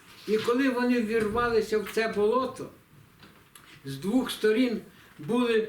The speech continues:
великі насипи, зроблені козаками, підготовлені, і схова-, стояли війська козацькі. І коли вони вклинилися в цю болото, в цю пастку,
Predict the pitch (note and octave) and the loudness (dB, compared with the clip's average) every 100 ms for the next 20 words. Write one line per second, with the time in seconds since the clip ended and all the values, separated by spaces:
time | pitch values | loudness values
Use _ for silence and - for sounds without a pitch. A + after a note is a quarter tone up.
0 | - - - D3 D#3+ A3+ B3+ B3 G#3+ A3 | -6 -20 -18 -4 0 2 2 0 -2 -2
1 | G#3+ - G3+ C4+ A#3+ - G3+ G3 F3 G3 | -2 -4 -2 0 -2 -2 -2 0 2 2
2 | G#3 F3+ F#3+ F3+ F#3 F3 F#3 - F#3+ E3 | 0 0 0 0 0 -2 -2 -2 -2 -2
3 | D3 F3 F#3+ F3+ F#3+ F#3+ D#3+ C3+ B2+ A#2 | -2 0 0 0 0 0 0 -4 -4 -8
4 | - - - G3 - G#3+ A3+ A#3 A3 - | -14 -14 -4 -2 0 -2 -2 -2 -4 -10
5 | - - A3 A#3 A3 A3 G#3+ - D#3+ E3+ | -8 0 2 2 2 2 0 -6 -10 -4
6 | A3 - B3+ B3+ B3 - - _ - G3+ | -4 -4 -2 0 -2 -8 -20 _ -4 -2
7 | F#3+ F3+ D3+ - C3+ A#2+ - - - G#3+ | 0 -2 -6 -12 -12 -14 -16 -20 -6 -4
8 | A3 C4 C4 C4 B3+ A3+ A3 C4 A#3 A#3 | 0 2 4 2 2 -2 0 0 0 0
9 | G#3+ G#3+ G3+ - A#3 G#3+ G#3 G#3+ A3 G#3 | 0 0 0 -4 -2 0 2 2 0 0
10 | G3 - G#3 F#3+ A#3+ A#3 - - | -2 -2 -4 -2 -2 -2 -8 -16